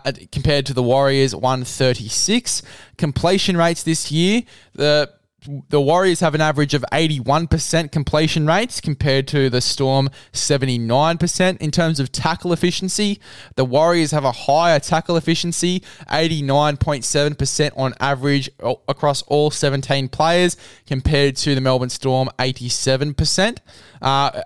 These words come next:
average points scored per game, the Warriors have a higher average of twenty-one compared to the Melbourne Storm, twenty.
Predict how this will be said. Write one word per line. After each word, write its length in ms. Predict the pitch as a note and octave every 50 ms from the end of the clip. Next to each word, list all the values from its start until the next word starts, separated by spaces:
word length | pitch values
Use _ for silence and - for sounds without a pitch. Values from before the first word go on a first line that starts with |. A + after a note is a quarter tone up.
| - _
average 420 | - F3 F3+ E3 E3 D#3 D3 - -
points 320 | - - E3+ F3 E3+ -
scored 600 | - - - - - - D#3+ D#3+ D#3+ E3 D#3 C#3
per 260 | - - D#3 D3+ D3
game, 420 | C#3 B2+ D3+ D3 D#3+ E3+ F3 F#3 F3+ - - - - -
the 100 | - C3
Warriors 440 | C3 A#2+ C#3 E3 F3 F#3+ F#3 E3 D3+
have 120 | D#3+ D#3+ D3
a 220 | D3+ D3+ C#3+ C#3
higher 520 | C3 E3 E3 E3+ D#3 C#3+ C#3 D3 D#3 D#3+
average 320 | D#3+ C#3+ D3 D3 E3+ D#3+ -
of 240 | - C3+ C3 A#2+ -
twenty-one 640 | - - E3 E3 D#3+ - C3+ B2 B2 C#3+ D3 D3 C#3+
compared 480 | - C#3 C3+ - - C#3 C3+ C3+ C3+ -
to 80 | -
the 100 | C3 C3
Melbourne 340 | A#2+ B2 C3 C3+ C3 B2+ B2
Storm, 340 | - - C3 B2+ B2 A#2 A#2
twenty. 480 | - - - E3 F3+ F#3+ G3 G3 F#3+